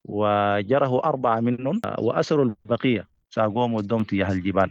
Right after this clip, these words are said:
طفل يصيب في يده اليمين من اللاجئين. الآن الأوضاع اللاجئين في المعسكر يعيش على إنسانية حرجة جدًا للغاية، أوضاعهم صعبة و-،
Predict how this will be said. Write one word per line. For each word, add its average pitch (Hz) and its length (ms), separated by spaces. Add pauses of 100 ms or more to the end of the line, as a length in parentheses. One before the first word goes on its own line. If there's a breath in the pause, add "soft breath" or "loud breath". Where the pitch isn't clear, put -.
طفل 120 240
يصيب 113 220
في 110 160
يده 101 320
اليمين 101 460
من 95 120
اللاجئين. 92 520 (160)
الآن 147 300
الأوضاع 131 500 (400)
اللاجئين 113 480
في 120 120
المعسكر 113 600
يعيش 117 280
على 107 180
إنسانية 104 380
حرجة 104 260
جدًا 95 260
للغاية، 90 480 (180)
أوضاعهم 107 320
صعبة 110 360 (200)
و-، 110 100